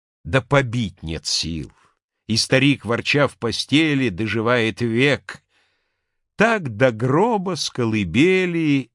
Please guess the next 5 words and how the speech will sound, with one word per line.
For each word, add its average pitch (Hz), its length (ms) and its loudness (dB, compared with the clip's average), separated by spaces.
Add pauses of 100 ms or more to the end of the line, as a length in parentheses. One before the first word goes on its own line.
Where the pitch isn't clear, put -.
добрый 131 680 0
человек 107 960 -2 (800)
то 262 220 4
других 151 880 2
бьёт, 170 760 -2